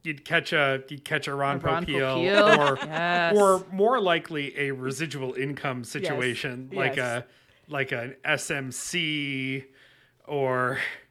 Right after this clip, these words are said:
Speaker 2: I always
Speaker 1: or
Speaker 2: like the food dehydrator ones, stuff
Speaker 3: Yes.
Speaker 2: like that. It was
Speaker 3: And a
Speaker 2: fun.
Speaker 3: lot of, um, uh,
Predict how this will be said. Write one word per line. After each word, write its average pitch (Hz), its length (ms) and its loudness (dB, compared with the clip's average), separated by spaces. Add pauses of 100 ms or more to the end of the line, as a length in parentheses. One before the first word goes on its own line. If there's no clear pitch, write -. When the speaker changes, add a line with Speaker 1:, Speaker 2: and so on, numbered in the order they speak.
(500)
Speaker 2:
I - 80 -4
always 247 120 2
Speaker 1:
or 202 60 2
Speaker 2:
like 180 180 0
the 175 100 -4
food 180 300 -6
dehydrator 170 600 -4
ones, 160 540 -8
stuff - 100 -12
Speaker 3:
Yes. 156 220 -6
Speaker 2:
like 170 120 -14
that. 160 380 -8
It 202 60 -14
was 185 140 -10
Speaker 3:
And 240 100 -4
a 226 60 0
Speaker 2:
fun. 220 260 -4
Speaker 3:
lot 269 340 -6
of, 180 240 -6
um, 156 300 -8 (260)
uh, 165 260 -4